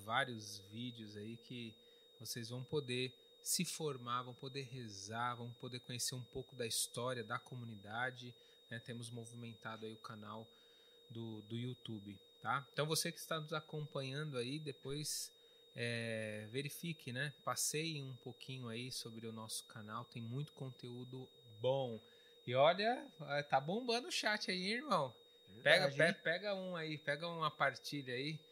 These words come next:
Speaker 2: Pegar uma?
Speaker 1: É, vamos lá.
Speaker 2: Vamos lá. Da Karina Espinola, né? Antigamente, o acesso de Jesus e Maria começava dentro das casas, nas famílias católicas, as igrejas domésticas.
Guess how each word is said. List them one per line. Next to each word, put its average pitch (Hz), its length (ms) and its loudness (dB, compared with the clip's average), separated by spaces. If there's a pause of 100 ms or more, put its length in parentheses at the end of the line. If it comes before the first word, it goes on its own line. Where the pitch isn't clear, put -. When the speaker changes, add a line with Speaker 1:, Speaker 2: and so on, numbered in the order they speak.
(100)
Speaker 2:
Pegar 113 260 -16
uma? 180 340 -2
Speaker 1:
É, 127 220 2 (120)
vamos 131 180 -8
lá. 123 280 -6 (560)
Speaker 2:
Vamos 127 220 -12
lá. 104 100 -18 (920)
Da 127 120 -12
Karina 147 480 -4
Espinola, 117 640 -12
né? 120 160 -18 (840)
Antigamente, 185 640 2
o 185 80 4
acesso 185 600 2
de 151 100 -4
Jesus 143 420 -4
e 156 40 -4
Maria 127 520 -8 (180)
começava 135 460 -10
dentro 190 440 -4
das 202 220 -8
casas, 101 640 -20 (460)
nas 117 240 -6
famílias 123 440 -12
católicas, 165 800 -6 (480)
as 143 160 -4
igrejas 196 420 4
domésticas. 160 680 2